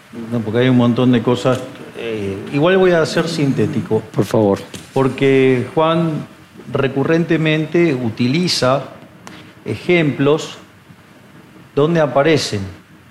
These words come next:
Speaker 1: los empresarios, donde aparecen los políticos corruptos. Es decir, ahora la realidad es que un empresario no puede comprar favores que el político corrupto no tiene para vender.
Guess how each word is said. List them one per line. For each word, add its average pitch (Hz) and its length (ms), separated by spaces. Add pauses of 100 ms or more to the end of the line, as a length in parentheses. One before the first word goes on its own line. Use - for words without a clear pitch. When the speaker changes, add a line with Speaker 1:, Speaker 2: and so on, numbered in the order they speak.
(200)
Speaker 1:
los 127 260
empresarios, 117 840 (920)
donde 147 260
aparecen 139 480
los 127 120
políticos 139 480
corruptos. 131 640 (1300)
Es 139 200
decir, 147 240
ahora 147 340
la 135 160
realidad 156 680 (1160)
es 147 160
que - 560 (320)
un 151 140
empresario 143 720
no 135 160
puede 156 300
comprar 143 400
favores 131 420
que - 140
el 110 40
político 131 440
corrupto 127 400
no 117 120
tiene 123 220
para 110 220
vender. 107 320